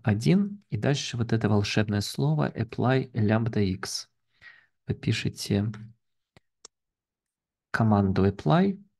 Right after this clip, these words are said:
и в круглых скобках вызываете анонимную функцию лямбда x. Что это за функция? Она будет возвращать ноль,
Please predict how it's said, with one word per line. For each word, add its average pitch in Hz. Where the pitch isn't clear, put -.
и 127
в -
круглых 110
скобках -
вызываете 120
анонимную 117
функцию 110
лямбда 104
x. -
Что -
это 160
за 123
функция? -
Она 123
будет 117
возвращать 110
ноль, 131